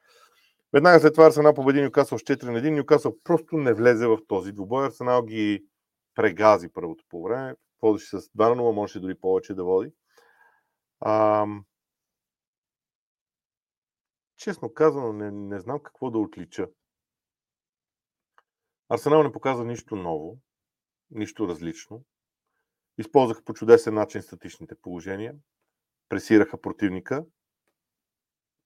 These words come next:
правеха го много ефективно, но ние знаем, че те могат да го правят с лекота. Правили са го цял сезон. И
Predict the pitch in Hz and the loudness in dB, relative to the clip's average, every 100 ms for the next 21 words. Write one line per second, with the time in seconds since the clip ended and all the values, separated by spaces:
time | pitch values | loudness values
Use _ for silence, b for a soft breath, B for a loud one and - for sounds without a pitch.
0 | 117 110 104 92 98 95 90 - 101 - | 4 4 2 -6 -4 -2 -2 -2 -6 -6
1 | 101 113 147 117 110 127 135 104 117 139 | -6 -6 -10 -6 -4 -2 -2 0 2 2
2 | 127 - 123 117 120 113 104 95 113 117 | 0 -8 -6 -2 0 -2 -4 -2 0 2
3 | 110 101 - - 92 - _ _ _ _ | 0 -8 -8 -8 -8 -8 _ _ _ _
4 | _ _ _ _ _ _ - 113 92 90 | _ _ _ _ _ _ 0 0 0 -4
5 | 104 - 98 - 82 82 73 _ _ _ | -12 -4 -4 -4 -12 -20 -20 _ _ _
6 | _ _ _ _ _ _ _ _ _ 135 | _ _ _ _ _ _ _ _ _ -8
7 | 113 110 107 107 | -4 -2 -2 -4